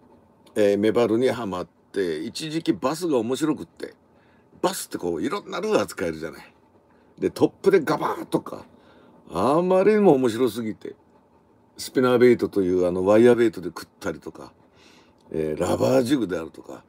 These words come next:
まあ面白いよね。ブッシュの中にぶち込んで、そっからドバーン引き出すとか。だから、バス相当ハマったんだけど、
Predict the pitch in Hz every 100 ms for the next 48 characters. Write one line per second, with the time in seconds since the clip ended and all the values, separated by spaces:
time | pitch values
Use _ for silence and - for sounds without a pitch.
0 | _ _ - 170 - - 196 214 185 131
1 | 143 117 80 80 95 - _ _ _ -
2 | 113 - 95 90 85 87 85 - 95 -
3 | 98 85 71 - 123 123 - - - -
4 | - 107 - - 95 90 - - _ -
5 | - - _ - 127 135 120 113 107 104
6 | 175 175 120 113 139 180 196 - 180 170
7 | 156 151 160 - 160 110 87 78 113 87